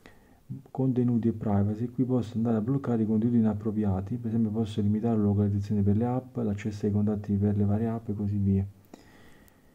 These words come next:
Poi c'è utilizzo codice, tempo di utilizzo, vado a impostare un codice per migliorare ovviamente, eh, la si-, rendere più sicuro l'impostazione di questo tempo di utilizzo. Poi posso condividere sui dispositivi in cui ho fatto l'accesso ai cloud, posso impostare il tempo di utilizzo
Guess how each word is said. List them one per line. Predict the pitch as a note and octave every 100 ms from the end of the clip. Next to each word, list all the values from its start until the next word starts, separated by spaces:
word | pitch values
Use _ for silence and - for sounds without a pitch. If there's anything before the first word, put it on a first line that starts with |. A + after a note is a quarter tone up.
| _ _ _
Poi | C3+
c'è | B2
utilizzo | A#2+ G#2 A#2+ C#3+ A#2 A#2
codice, | B2 A#2 G#2+
tempo | A2+ A2
di | G#2
utilizzo, | C3 B2
vado | A2+ A2
a |
impostare | G#2+ G#2 A2 C3
un | C3+
codice | A#2 A2+ G#2 G#2
per | G#2+
migliorare | G#2+ G#2+ A2+ A#2
ovviamente, | G#2+ G#2+ A2 A2 G2+ G2+ - - _ -
eh, | G#2+ G#2+ G#2 G#2 G2+ G2+ G2+ G2+ G2+ G2+
la | G#2 G2+
si-, | G#2 G#2+
rendere | G#2 G#2+ G#2+ G#2
più | G#2+
sicuro | A#2 A#2+ A2+
l'impostazione | G#2 G#2 G2+ G2+ G2+ A2+ G#2
di |
questo | G2+ G2+
tempo | G#2
di | G2
utilizzo. | G2+ F#2 F#2 - _
Poi | A#2
posso | A2 G#2 G#2+
condividere | G#2 G2+ G#2+ A#2+ G#2+ G2+
sui | G2
dispositivi | G2+ G2 - G2+ G#2 G#2+ G2+ G2 G2 - - -
in | G#2+ G2+
cui | G#2+
ho |
fatto | G#2 G#2 G#2
l'accesso | G2 G#2+ G2 A#2+
ai | C3
cloud, | B2+ C3 C#3 C#3 C3
posso | A2 G2+ G#2+
impostare | G#2 G#2+ G#2 A#2
il |
tempo | G2+ A2
di | G#2
utilizzo | G#2 G#2+ G2+ G2+